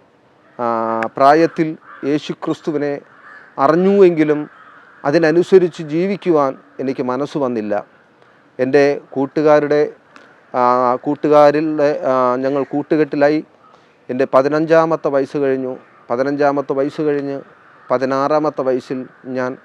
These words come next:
മദ്യം കഴി-, മദ്യം കഴിച്ചു തുടങ്ങുവാനിടയായി തീർന്നു. ഞങ്ങൾ ഒരുമിച്ച് എട്ട് പേർ ചേർന്ന് ഒരു കുപ്പി മദ്യം വാങ്ങി ഞങ്ങൾ കഴിച്ച്, ഞങ്ങൾ, ഞാൻ എൻ്റെ ജ-, എൻ്റെ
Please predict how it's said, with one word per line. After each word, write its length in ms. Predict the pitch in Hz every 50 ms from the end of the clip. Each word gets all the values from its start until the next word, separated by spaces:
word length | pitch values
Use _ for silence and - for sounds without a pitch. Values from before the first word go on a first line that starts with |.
| _ -
മദ്യം 380 | 127 120 123 117 - 143 139 131
കഴി-, 200 | 131 131 143 - -
മദ്യം 380 | - 123 123 123 131 160 160 151
കഴിച്ചു 240 | 139 127 117 - 139
തുടങ്ങുവാനിടയായി 720 | 117 117 113 113 113 117 113 113 113 113 110 113 113 110
തീർന്നു. 360 | 107 - 117 110 117 107 101 - - _ _ _ _ _ _ _ - - _ _ _ - -
ഞങ്ങൾ 240 | 117 120 131 131 127
ഒരുമിച്ച് 380 | 123 135 139 143 135 - - 170 - - _ _ _ _ - - _ _ _ -
എട്ട് 200 | 123 120 - -
പേർ 220 | 160 156 156 151 139
ചേർന്ന് 400 | 127 139 131 127 127 127 127 - - - _ _ _ _ _ _ -
ഒരു 120 | 123 131
കുപ്പി 240 | 135 139 127 - 139
മദ്യം 400 | 131 127 123 120 - 151 151 156
വാങ്ങി 260 | 156 151 147 143 143
ഞങ്ങൾ 360 | 135 131 131 135 135 135 135 - _ _ _ _ _ _ _ -
കഴിച്ച്, 300 | 131 139 143 135 - -
ഞങ്ങൾ, 520 | 131 120 120 123 127 135 135 127 123 - - - 147 _ _ _ _ - - _ - - -
ഞാൻ 260 | 123 127 131 131 127
എൻ്റെ 200 | 127 139 160 165
ജ-, 140 | 151 139 - - -
എൻ്റെ 600 | - 123 127 127 139 143 139 135 131 131 -